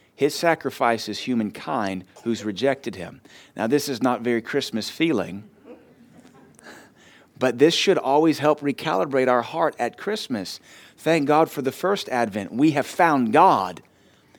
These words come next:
And because we found God through Jesus Christ,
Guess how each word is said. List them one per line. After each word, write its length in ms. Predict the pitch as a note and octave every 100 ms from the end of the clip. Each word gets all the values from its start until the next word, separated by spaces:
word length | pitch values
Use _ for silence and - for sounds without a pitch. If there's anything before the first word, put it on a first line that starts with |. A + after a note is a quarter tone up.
| -
And 120 | G#2+
because 320 | A#2 - D3 B2
we 140 | C3+
found 420 | - D#3+ D3+ B2
God 420 | C3+ D3+ D3 A#2 G#2 - -
through 180 | C#3 A2+
Jesus 380 | B2 D3 A2+ -
Christ, 440 | F3 F3 B2